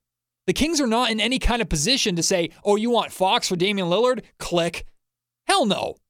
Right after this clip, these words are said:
It's the other way around, honestly. But I do agree with fans who are hesitant, who see Damian Lillard, thirty-one years old,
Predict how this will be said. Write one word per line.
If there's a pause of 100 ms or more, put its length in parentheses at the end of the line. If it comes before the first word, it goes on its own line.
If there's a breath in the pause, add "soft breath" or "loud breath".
(300)
It's
the
other
way
around,
honestly. (500)
But (400)
I
do
agree
with
fans (560)
who
are
hesitant, (440)
who
see
Damian
Lillard,
thirty-one
years
old,